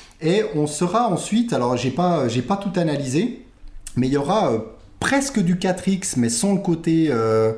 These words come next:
sans le côté guerre, mais où on pourra quand même transformer, avoir des,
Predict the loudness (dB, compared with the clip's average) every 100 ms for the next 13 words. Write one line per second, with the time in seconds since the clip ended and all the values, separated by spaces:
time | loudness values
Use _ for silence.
0 | -6 -18 -6 -2 0 0 0 0 2 0
1 | 0 -4 -4 -2 0 2 2 0 -2 -2
2 | 0 0 0 0 0 -2 -2 -4 -2 -4
3 | 0 0 2 0 0 0 0 0 0 -2